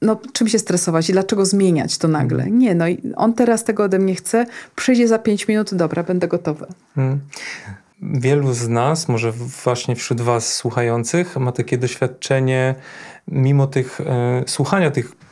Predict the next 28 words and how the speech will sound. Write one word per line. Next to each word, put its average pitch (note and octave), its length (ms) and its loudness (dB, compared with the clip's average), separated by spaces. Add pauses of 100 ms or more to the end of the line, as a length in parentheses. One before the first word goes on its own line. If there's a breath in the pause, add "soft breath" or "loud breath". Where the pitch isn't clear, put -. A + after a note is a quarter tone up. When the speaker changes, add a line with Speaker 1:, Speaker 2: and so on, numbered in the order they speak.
(260)
Speaker 2:
wszystkich - 500 -4
rzeczy, B2 280 -2
o A#2+ 60 0
których A#2+ 240 -4
siostra - 340 -4
mówi, B2 300 0
o A#2 140 0
właśnie A#2+ 280 -2
miłosierdziu, B2 540 0
które A#2+ 200 -4
jest, - 360 -2
e, A#2+ 280 0
dostępne B2 600 -2
dla A#2+ 200 0
nas, E3+ 280 0 (480 loud breath)
że C3 100 2
jednak D3 260 2
właśnie C#3+ 300 2
takie C#3+ 320 -2
fragmenty C3+ 880 2
często B2 460 -2
wywołują A#2+ 640 2
jakiś, A#2 640 -4
e, A2+ 400 0
lęk, B2 480 -2
niepokój. C3 600 -2 (540 loud breath)
No C3+ 60 2
i D3 280 2